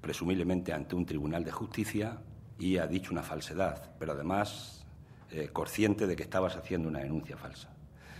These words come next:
Nosotros llevamos a la Fiscalía Anticorrupción, la organización de Izquierda Unida junto con el alcalde de Seseña,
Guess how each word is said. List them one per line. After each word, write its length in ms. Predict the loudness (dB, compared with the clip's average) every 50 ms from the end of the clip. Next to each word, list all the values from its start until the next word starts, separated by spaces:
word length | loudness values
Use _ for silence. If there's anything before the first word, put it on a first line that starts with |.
| -14 -16 -12 -4
Nosotros 400 | -2 -2 2 2 2 2 4 4
llevamos 340 | 6 6 6 6 4 4 2
a 20 |
la 120 | 0 0 0
Fiscalía 480 | -4 -6 -4 -2 0 2 4 4 4
Anticorrupción, 840 | 2 0 -4 -4 -4 -4 -2 -4 -4 -4 0 2 2 2 2 -2 -6 -10 -12 -14 -14 -14 -16 -16 -10 -6
la 100 | -4 -2
organización 580 | -2 -2 -2 -4 -4 -6 -8 -2 0 2 2 2
de 60 | 2
Izquierda 300 | 0 -2 -4 -4 -2 0
Unida 260 | 2 2 2 2 2
junto 320 | 0 -2 -4 -2 -2 -2
con 120 | -2 -2 -2
el 60 | -2
alcalde 380 | -2 -4 0 0 0 2 2 -2
de 80 | -4
Seseña, 480 | -4 -6 -4 0 0 2 2 2 0